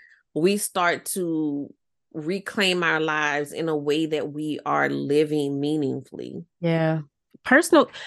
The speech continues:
Speaker 2: when we think of boundaries, oftentimes we think they're for other people, but boundaries are really for us. So whether it's instituting boundaries with someone else, that's still for us,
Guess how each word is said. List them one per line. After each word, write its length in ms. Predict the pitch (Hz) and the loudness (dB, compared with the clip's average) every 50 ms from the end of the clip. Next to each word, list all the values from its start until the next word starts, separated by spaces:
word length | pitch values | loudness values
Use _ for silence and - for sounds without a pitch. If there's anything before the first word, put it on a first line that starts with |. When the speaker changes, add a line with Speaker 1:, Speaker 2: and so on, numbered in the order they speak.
| - - | -6 4
Speaker 2:
when 160 | - 233 240 | 8 8 10
we 100 | 262 311 | 10 8
think 240 | 330 - 370 330 - | 8 6 4 6 6
of 140 | 330 285 233 | 6 6 6
boundaries, 460 | - 214 214 220 220 214 208 202 - | 6 6 8 8 8 8 6 6 6
oftentimes 640 | - 175 185 196 - 196 190 - - 190 175 180 180 | 6 4 4 4 4 2 2 4 2 2 2 2 4
we 100 | 185 185 | 2 4
think 260 | 185 - 175 180 175 | 4 4 4 4 4
they're 120 | - 170 165 | 2 2 2
for 140 | - - | 2 2
other 280 | 165 151 165 165 170 160 | 2 4 4 4 2 0
people, 480 | - - 175 165 - - 190 208 214 202 | 2 2 2 2 4 4 4 4 4 4
but 340 | 180 190 185 156 135 139 | 4 4 4 4 4 2
boundaries 500 | 180 202 214 254 294 285 - 294 277 - | 4 6 6 6 6 6 6 6 6 6
are 140 | - 185 185 | 4 4 4
really 280 | 175 180 175 175 175 175 | 6 6 6 6 6 4
for 200 | - - 180 - - | 2 0 0 2 4
us. 260 | 170 160 147 151 - - | 4 4 4 2 2 2
So 120 | 196 185 | 4 6
whether 260 | 190 196 196 196 190 | 6 6 8 8 8
it's 200 | 180 175 165 - - | 6 6 6 4 6
instituting 720 | 202 233 277 277 - - 240 226 - 247 214 196 190 180 | 8 8 8 8 6 2 0 4 6 6 6 8 6 6
boundaries 680 | 180 180 180 185 185 165 170 175 170 185 - - - - _ _ - | 6 6 6 6 6 6 6 6 6 4 2 -4 -8 -12 _ _ 0
with 280 | 175 180 247 285 285 | 6 6 8 8 6
someone 400 | - - 226 208 202 190 190 175 | 6 4 4 6 6 6 6 4
else, 420 | - - 190 180 175 160 180 185 - - | 4 6 6 6 8 6 4 2 2 4
that's 200 | 220 233 262 - | 4 6 6 4
still 220 | - - 320 302 | 4 6 6 6
for 160 | 269 - - - | 6 6 2 4
us, 380 | 160 160 151 156 185 - - | 4 6 6 6 4 4 -2